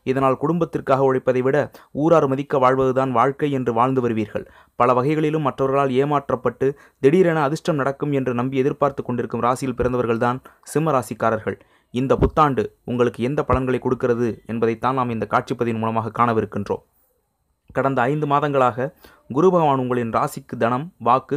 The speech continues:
குடும்பஸ்தானத்தில் இருந்து வருகிறது. இதனால் இதற்கு முன்பு இருந்த நிலைக்கு தற்போது பரவாயில்லை என்ற அளவில் தான் இருந்து வருகிறது. வரும் இரண்டாயிரத்தி பதினேழு ஆகஸ்ட் மாதம் குரு பகவான் உங்களின் ராசிக்கு மூன்றாம் இடமான துலாம் ராசிக்கு மாறப்போகிறார். இதனால் நீங்கள் கடந்த சில வருடங்களாக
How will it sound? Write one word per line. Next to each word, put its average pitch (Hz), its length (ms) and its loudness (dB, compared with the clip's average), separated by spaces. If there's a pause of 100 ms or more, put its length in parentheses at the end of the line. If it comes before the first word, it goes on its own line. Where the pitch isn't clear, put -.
(120)
குடும்பஸ்தானத்தில் 139 680 -2
இருந்து 127 220 -2
வருகிறது. 107 340 0 (500)
இதனால் 143 320 0
இதற்கு 139 280 -4
முன்பு 165 200 -2
இருந்த 147 240 -2
நிலைக்கு 123 300 -4
தற்போது 127 340 -2
பரவாயில்லை 151 440 0
என்ற 135 120 -4
அளவில் 123 240 -2
தான் 131 180 -2
இருந்து 127 200 -2
வருகிறது. 107 320 -2 (420)
வரும் 123 220 0
இரண்டாயிரத்தி 143 520 0
பதினேழு 131 380 0 (160)
ஆகஸ்ட் 143 380 -4
மாதம் 123 280 -2
குரு 143 180 0
பகவான் 135 300 2
உங்களின் 123 300 -4
ராசிக்கு 135 420 -4
மூன்றாம் 170 340 -2
இடமான 127 300 -2
துலாம் 151 240 -2
ராசிக்கு 131 360 -4
மாறப்போகிறார். 113 520 -2 (440)
இதனால் 143 280 0 (300)
நீங்கள் 135 280 2
கடந்த 123 280 -2
சில 123 160 -2
வருடங்களாக 147 460 0